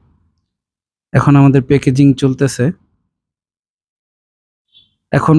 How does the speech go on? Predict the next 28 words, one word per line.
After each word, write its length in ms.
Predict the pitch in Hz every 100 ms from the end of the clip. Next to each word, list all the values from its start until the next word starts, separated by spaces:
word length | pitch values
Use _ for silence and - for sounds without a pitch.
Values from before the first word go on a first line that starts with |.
| 147
বন্যা 280 | 151 156 151
পানি 200 | 147 151
নেমে 280 | 139 143 147
গেছে, 240 | 139 - 156
তাই 220 | - 131 127
আমরা 220 | 127 127
এখানে 240 | 123 127 123
বিভিন্ন 360 | 131 123 127 123 120 123 _ _ _ _ -
যেই 320 | 127 127 123 120 117 113
রান্না 360 | 123 135 139
করার 280 | 135 135 131
জন্য 180 | 123 131 123
যে 100 | 127
আইটেমগুলো, 540 | 120 123 120 110 113 190 180
ওগুলো 260 | 123 120 117
দেওয়ার 260 | 113 117 117
চেষ্টা 300 | 117 - 117
করেছি। 420 | 117 113 - 135 185 _ _ _ _ _ _ _ _ _ _ _ _ _ _ _ _ - - - - - - - - - - - - _ _ _ _ _ _ _ _ _ _ _ _ _ -
দেখতে 280 | 131 - 135
পাচ্ছেন 320 | 131 - 135
এখানে, 400 | 131 123 135 131 135 131
এ, 140 | 123 120 117
জুম্মার 320 | 135 135 131
পরেই 360 | 127 135 127 160 - _ _ -
সব 180 | 147 131
মুসল্লিরা 560 | 135 131 139 131 135 127
চলে 260 | 131 120 127
আসছে 300 | - -